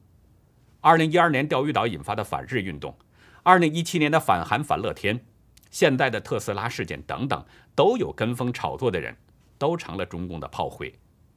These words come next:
所以呢，希望大家啊，在遇到类似这样的事儿的时候，一定要用脑子想想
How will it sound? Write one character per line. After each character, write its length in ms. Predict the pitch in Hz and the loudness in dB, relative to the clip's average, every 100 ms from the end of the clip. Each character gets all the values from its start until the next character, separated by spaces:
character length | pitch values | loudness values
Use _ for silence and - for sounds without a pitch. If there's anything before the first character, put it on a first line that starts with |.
| _ _ _ _ _ _ _ - | _ _ _ _ _ _ _ 2
所 120 | 170 | 8
以 60 | 180 | 8
呢， 120 | 156 | 8
希 140 | - | 2
望 140 | 151 143 | 0 2
大 140 | 123 | 2
家 160 | 107 110 | 4 2
啊， 240 | 85 - | 0 -10
在 180 | - 120 | 0 0
遇 200 | 120 135 | 0 0
到 180 | 117 110 | 2 2
类 240 | 131 139 | 2 2
似 240 | 107 - - | 2 0 2
这 140 | 170 | 4
样 100 | 123 | 2
的 100 | 98 | 2
事 140 | - | 0
儿 100 | 120 | 0
的 80 | 92 | -2
时 220 | 76 69 | -6 -8
候， 240 | - - - _ _ _ _ _ | -6 -8 -10 _ _ _ _ _
一 180 | - 90 | -12 -6
定 240 | 151 123 | -2 -2
要 300 | 120 92 71 _ | -2 -4 -4 _
用 260 | 185 170 113 | -2 0 2
脑 320 | 104 67 65 | 0 -2 -6
子 100 | - | -6
想 320 | - 90 82 | -4 -4 -4
想 300 | 127 76 69 | -2 -2 -6